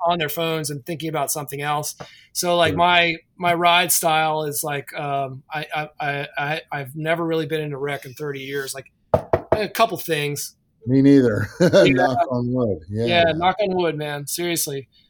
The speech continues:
Speaker 1: That's awesome. But, um, yeah, I think, um,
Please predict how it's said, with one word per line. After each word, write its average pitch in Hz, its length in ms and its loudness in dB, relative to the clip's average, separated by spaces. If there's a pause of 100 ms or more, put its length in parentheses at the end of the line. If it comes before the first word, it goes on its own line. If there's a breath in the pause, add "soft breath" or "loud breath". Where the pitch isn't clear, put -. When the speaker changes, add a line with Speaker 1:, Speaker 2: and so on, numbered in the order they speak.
(180)
Speaker 1:
That's 156 200 -4
awesome. 147 400 -2
But, 160 220 0
um, 160 520 2
yeah, 214 220 4
I 202 60 4
think, 240 280 -6
um, 196 480 2